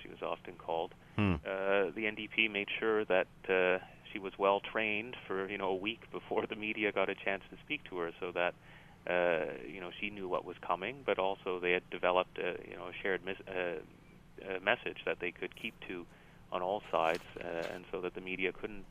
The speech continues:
Speaker 1: uh, really exploit any kind of questions around it. And I'm sure we're seeing a similar situation here. Less for the, the outcome in the riding, which, again, I think is pretty well assured for the Conservative Party, but more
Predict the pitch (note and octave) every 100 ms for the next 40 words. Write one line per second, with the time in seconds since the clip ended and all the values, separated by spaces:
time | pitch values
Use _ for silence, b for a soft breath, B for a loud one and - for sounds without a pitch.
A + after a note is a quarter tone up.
0 | - E2 D#2+ E2+ E2+ - - F#2 E2+ E2+
1 | E2+ E2 E2 E2 E2 - E2 - E2+ E2
2 | E2 E2 D#2+ F2 F2 E2+ - F2+ E2+ -
3 | F#2+ F2 - F#2 F2 E2 E2+ - E2+ E2+
4 | - F2 F#2+ G2 - b b b b b
5 | C3+ C#3+ - C#3 G2+ G2 F#2+ F#2+ F#2+ A2+
6 | - G#2+ F#2+ F#2 F#2 F#2 F#2 A#2+ F2 E2
7 | G2+ F#2 A2 E2 G2 F#2+ - - - G2+
8 | F2 E2 D#2+ - G2 G#2+ - - - F2+
9 | F#2 F2 E2 E2 - F2 F#2+ A2 G2+ G2+
10 | G#2 G#2